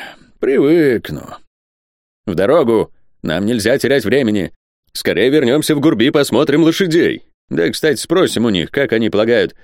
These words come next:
чем все это объясняется». «Они полагают, что их полагается чистить каждый день», отвечал денщик, который не брезговал и каламбуром. «А они с вечера не чищены.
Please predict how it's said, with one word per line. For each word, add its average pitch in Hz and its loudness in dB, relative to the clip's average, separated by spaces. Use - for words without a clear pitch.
чем 160 -2
все 135 0
это 107 0
объясняется». 95 -6
«Они 151 0
полагают, 101 -2
что 98 -2
их 107 -2
полагается 107 0
чистить 123 -4
каждый 123 -2
день», 147 -2
отвечал 95 -2
денщик, 90 -4
который 156 0
не 156 0
брезговал 123 0
и 139 -4
каламбуром. 82 -2
«А 92 -4
они 180 -2
с - -8
вечера 156 0
не 165 0
чищены. 95 -6